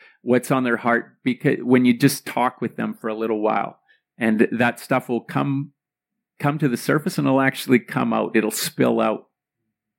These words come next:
And, uh, medi-, meditating on God's word actually isn't so much about getting stuff out more than it is getting stuff in.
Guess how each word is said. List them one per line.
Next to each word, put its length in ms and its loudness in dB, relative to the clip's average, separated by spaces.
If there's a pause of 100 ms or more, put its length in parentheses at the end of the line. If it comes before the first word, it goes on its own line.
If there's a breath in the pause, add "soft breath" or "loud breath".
(800 loud breath)
And, 340 0
uh, 260 2 (280)
medi-, 560 4
meditating 680 4
on 180 0
God's 280 0
word 380 0
actually 500 -2
isn't 380 2
so 180 0
much 280 0
about 280 -2
getting 360 0
stuff 420 -4
out 240 -2 (560 soft breath)
more 300 4
than 180 2
it 140 4
is 200 4
getting 320 2
stuff 460 -4
in. 220 -4